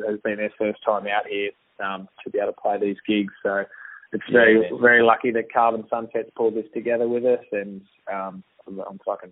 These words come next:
Speaker 1: stoked to be on the bill, and I'm really enjoying it. It'll be a, a massive, uh, you know,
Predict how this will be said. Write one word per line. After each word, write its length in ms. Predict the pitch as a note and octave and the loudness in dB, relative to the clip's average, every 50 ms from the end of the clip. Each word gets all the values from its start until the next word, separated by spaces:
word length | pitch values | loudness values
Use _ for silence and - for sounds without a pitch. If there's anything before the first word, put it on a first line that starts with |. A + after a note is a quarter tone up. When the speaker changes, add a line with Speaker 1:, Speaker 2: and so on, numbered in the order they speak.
| F2+ _ | _ _
Speaker 1:
stoked 280 | _ F#2+ F#2 F#2 F#2 _ | _ -8 -8 -8 -8 _
to 60 | - | -12
be 100 | F#2+ F#2+ | -8 -6
on 140 | F#2+ F#2 F#2 | -6 -6 -6
the 60 | F#2+ | -8
bill, 340 | F#2 F#2+ F#2+ G2 G2 G2 G2+ | -6 -2 -2 0 0 0 -2
and 180 | F#2+ F#2 F#2+ F#2+ _ _ _ | -4 -6 -10 -16 _ _ _
I'm 160 | - F#2+ G2 | -10 -6 -2
really 280 | G2+ G2+ G2 G2 G2 F#2+ | -2 0 0 0 -2 -2
enjoying 420 | F#2 G2 F#2+ G2+ G2+ G#2+ A2+ A2+ | -4 -6 -4 -2 0 0 2 2
it. 60 | A2 | 0
It'll 160 | G#2 G#2 G#2+ G2+ | 0 0 0 2
be 160 | A2 G#2+ G#2 | 2 2 2
a, 80 | G#2 G2+ - _ _ | 0 -2 -6 _ _
a 60 | A2 G#2+ | -2 0
massive, 500 | A2 A2 A2 A2 - - G#2+ G2+ G2+ G2 | 2 0 0 0 0 0 0 0 2 2
uh, 300 | G2+ G2 G2 F#2+ F#2+ F#2+ - _ _ _ _ _ | 2 2 4 4 2 0 -2 _ _ _ _ _
you 120 | - A#2 A2+ | 0 4 4
know, 100 | G#2+ | 6